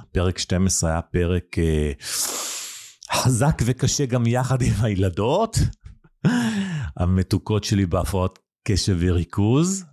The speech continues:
אז תודה על התגובות. בפרק הזה, וואו, <clears throat> זה הולך להיות פרק, אה, חזק. אני הולך לדבר איתכם על נושא שנקרא גז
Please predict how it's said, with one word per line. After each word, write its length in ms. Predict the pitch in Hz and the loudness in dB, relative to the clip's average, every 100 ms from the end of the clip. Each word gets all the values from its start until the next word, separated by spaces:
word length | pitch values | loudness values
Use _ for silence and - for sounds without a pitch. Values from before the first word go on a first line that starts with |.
| - | -6
אז 140 | 80 - | -6 -2
תודה 360 | 85 87 87 | -2 0 0
על 120 | 82 80 | 0 0
התגובות. 960 | 78 76 71 71 73 78 101 175 - - - - - - _ - | -2 -4 -8 -6 -4 0 0 0 -4 -16 -20 -20 -20 -20 _ -8
בפרק 360 | - 117 151 98 | 0 2 2 0
הזה, 500 | 90 127 110 110 127 101 _ _ _ 123 92 | 2 2 2 0 -4 -8 _ _ _ -6 -2
וואו, 500 | 98 85 80 73 - _ _ _ _ - | 0 -2 -4 -12 -18 _ _ _ _ -4
<clears throat> 240 | - 143 113 | 2 4 4
זה 80 | 90 | 4
הולך 280 | 90 87 - | 2 2 2
להיות 340 | 90 87 - - | 2 2 -2 -2
פרק, 500 | 92 85 82 - - | 0 2 0 -4 -2
אה, 160 | 82 80 | 0 0
חזק. 760 | - - 82 73 78 98 95 104 | -6 -4 -2 -2 -2 -2 -2 -2
אני 120 | 87 | 0
הולך 240 | 87 - | 0 0
לדבר 400 | 92 82 78 95 | 0 0 0 0
איתכם 560 | 104 - - 90 90 117 117 - - - - - | 0 -2 -4 -2 0 -2 -6 -14 -20 -20 -20 -10
על 140 | - 85 | -2 0
נושא 440 | 80 78 - 107 | 0 0 0 0
שנקרא 720 | 95 95 82 - - 95 95 73 71 | 0 0 0 -2 -2 -2 -2 -4 -2
גז 420 | 104 113 107 107 | 0 2 0 -6